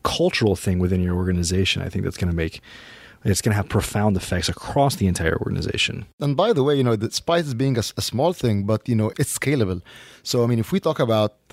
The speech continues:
Speaker 2: let's say, a pipe mill that produces thirty thousand or, you know, tons per month. If you start, you know, let's say five and a half inch, I'll, I'll do, like, a quick, you know, example. Let's say between four and a half and five and a half inch, every ton will be, like, around, like, three pieces of pipe. You're talking about, like, ninety thousand pieces of pipe. We're talking about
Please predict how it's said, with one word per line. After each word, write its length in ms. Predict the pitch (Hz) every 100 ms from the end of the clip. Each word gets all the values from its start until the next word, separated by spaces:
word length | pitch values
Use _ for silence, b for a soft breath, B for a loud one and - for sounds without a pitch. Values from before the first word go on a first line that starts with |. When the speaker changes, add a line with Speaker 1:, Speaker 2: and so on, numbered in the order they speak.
| -
Speaker 2:
let's 260 | 120 123 -
say, 380 | 127 117 113
a 120 | 110 110
pipe 260 | 127 113 98
mill 180 | 92 - B B B B
that 180 | 113 107
produces 1080 | 113 98 104 110 - 104 104 92 - - - - - -
thirty 280 | 135 110
thousand 640 | 107 110 104 98 95 92 -
or, 260 | 107 101 98
you 100 | 101
know, 140 | 95 110 -
tons 300 | 110 101 -
per 220 | - 104
month. 340 | 101 98 92 B B B
If 140 | - -
you 80 | 185
start, 240 | - 165 -
you 80 | 123
know, 340 | 113 113 117 123
let's 160 | 123
say 140 | - -
five 260 | 135 131
and 100 | 120
a 40 | 117
half 120 | 110
inch, 200 | 123 123
I'll, 100 | 120
I'll 80 | 147
do, 120 | 143
like, 100 | 160
a 100 | 127 139
quick, 240 | 123 -
you 40 | 135
know, 140 | 110
example. 400 | 104 101 110 104
Let's 160 | 104 -
say 80 | 107
between 300 | 107 - 127
four 140 | -
and 80 | 123
a 20 | 110
half 100 | 113
and 80 | 110
five 120 | 113
and 80 | 110
a 40 |
half 140 | 113 117
inch, 220 | 113 - B B -
every 240 | 131 117
ton 200 | 117 113
will 100 | 104
be, 100 | 101
like, 160 | 104 104
around, 220 | 104 104
like, 200 | 98 -
three 200 | - 107
pieces 340 | - - 104 95
of 100 | -
pipe. 340 | 147 139 131
You're 60 | 104
talking 160 | 117 110
about, 140 | 107
like, 160 | 104 113
ninety 240 | 123 117
thousand 340 | 117 113 104
pieces 220 | 107 95 95
of 120 | -
pipe. 260 | 143 135 -
We're 60 |
talking 240 | - 120 113
about 220 | 104